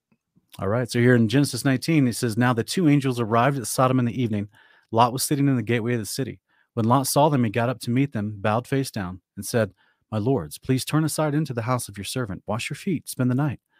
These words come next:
Then you can rise early and go on your way.' 'No,' they answered. 'We will spend the night in the square.'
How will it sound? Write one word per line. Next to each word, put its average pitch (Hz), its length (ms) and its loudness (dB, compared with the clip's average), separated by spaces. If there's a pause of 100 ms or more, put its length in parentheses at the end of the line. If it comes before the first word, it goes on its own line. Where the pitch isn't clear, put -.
(420)
Then 131 100 6
you 139 80 6
can 127 140 -2
rise 120 280 4
early 123 240 2
and 110 80 0
go 107 100 0
on 107 80 0
your 98 120 -2
way.' 78 280 -6 (480)
'No,' 95 340 -4 (120)
they 90 120 -8
answered. 82 320 -12 (180)
'We 107 100 -4
will 117 120 -4
spend 143 220 2
the 139 60 6
night 131 140 4
in 123 60 0
the 135 60 0
square.' 95 420 -4